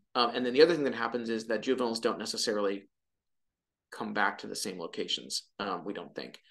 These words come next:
because, uh, we know there's a lot of adults that are using the South, the central and southern, um, Atlantic coast,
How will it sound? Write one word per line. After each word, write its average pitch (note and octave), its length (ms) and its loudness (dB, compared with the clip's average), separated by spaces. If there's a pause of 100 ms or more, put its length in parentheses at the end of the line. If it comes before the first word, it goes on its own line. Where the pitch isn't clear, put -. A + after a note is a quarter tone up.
(140)
because, A2 640 0 (180)
uh, F2 300 -2 (1600)
we A2+ 180 -4
know C3+ 180 8
there's C3 160 8
a B2 40 6
lot A2+ 140 6
of G2+ 60 2
adults F#2+ 400 0
that G#2 100 2
are - 20 4
using G2+ 360 -2
the G2 80 -8
South, G#2 360 2
the G#2+ 120 -6
central G#2 340 4
and G2+ 140 2
southern, A2+ 500 6
um, F#2+ 440 2 (180)
Atlantic G#2+ 340 4
coast, - 340 8